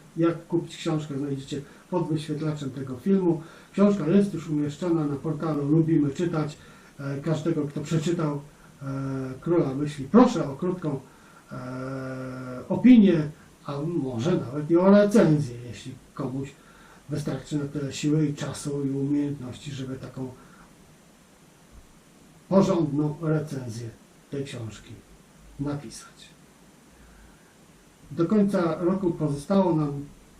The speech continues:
kilkanaście dni. Ja jeszcze nie składam wędek. Jeszcze będę chyba próbował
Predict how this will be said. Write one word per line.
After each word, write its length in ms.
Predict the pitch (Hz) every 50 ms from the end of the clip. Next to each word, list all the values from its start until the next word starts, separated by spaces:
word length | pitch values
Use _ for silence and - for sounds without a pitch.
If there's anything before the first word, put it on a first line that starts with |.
| - - - - - - - -
kilkanaście 600 | 202 185 165 165 165 165 175 170 - - - 151
dni. 440 | - 131 135 151 202 247 254 - - - - _ - - - - - _ _ - - - - - -
Ja 180 | 202 196 185 185
jeszcze 460 | 208 254 247 - - - 233 214 196
nie 200 | 208 247 226 -
składam 460 | - - 233 220 202 202 196 180 170
wędek. 500 | 175 160 143 135 123 123 123 - - 156
Jeszcze 480 | 190 233 196 - - - - 220 196 165
będę 360 | 185 190 190 185 196 190 165
chyba 400 | - - 196 170 160 185 175 160
próbował 720 | - - 160 170 170 160 170 175 175 175 170 156 147